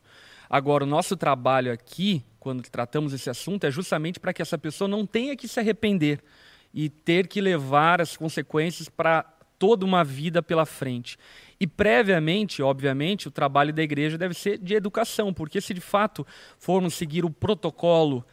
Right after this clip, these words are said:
cristão, bíblico, de família, de sexualidade, assim por diante, nós vamos desenvolver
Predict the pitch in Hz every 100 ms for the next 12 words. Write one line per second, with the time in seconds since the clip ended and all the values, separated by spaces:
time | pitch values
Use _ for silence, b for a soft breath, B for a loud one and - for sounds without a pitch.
0 | b - 147 - 160 165 156 120 143 170
1 | 147 127 127 120 127 127 147 131 135 165
2 | 165 151 147 135 127 151 - 139 131 123
3 | 139 165 156 139 131 170 147 131 143 196
4 | 226 - 135 B B - 143 160 139 185
5 | 240 202 185 165 156 131 135 160 156